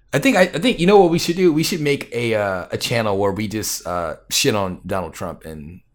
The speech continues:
politics, and maybe we can get a bunch of likes and become rich for spewing nonsense.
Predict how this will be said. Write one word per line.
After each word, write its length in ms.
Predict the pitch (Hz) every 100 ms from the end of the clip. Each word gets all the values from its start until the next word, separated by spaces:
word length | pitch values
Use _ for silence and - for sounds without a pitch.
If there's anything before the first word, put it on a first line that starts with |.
| _ _
politics, 560 | 98 95 92 85 - -
and 100 | 95
maybe 200 | 95 98
we 60 |
can 60 | 101
get 100 | 98
a 20 |
bunch 260 | 92 101 -
of 60 |
likes 300 | 87 87 -
and 40 | 85
become 280 | 85 101 92
rich 220 | 92 -
for 120 | 92
spewing 840 | 87 - - 104 98 92 87 78 87
nonsense. 720 | 92 98 - 80 73 -